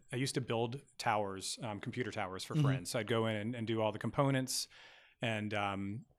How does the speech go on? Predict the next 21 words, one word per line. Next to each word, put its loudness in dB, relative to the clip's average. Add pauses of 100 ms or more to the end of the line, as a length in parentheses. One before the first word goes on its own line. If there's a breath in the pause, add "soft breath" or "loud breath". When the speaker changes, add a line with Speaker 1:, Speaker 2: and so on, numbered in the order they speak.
(1160)
Speaker 1:
build 4
it, 2
upgrade 2
it, 0
spent -4
so 2
much 2
time 0
opening 0
that 0
and -8
closing -2
that 2
and -2
getting 0
in -2
there. 0
And -4 (320)
it -12
was -8
just -4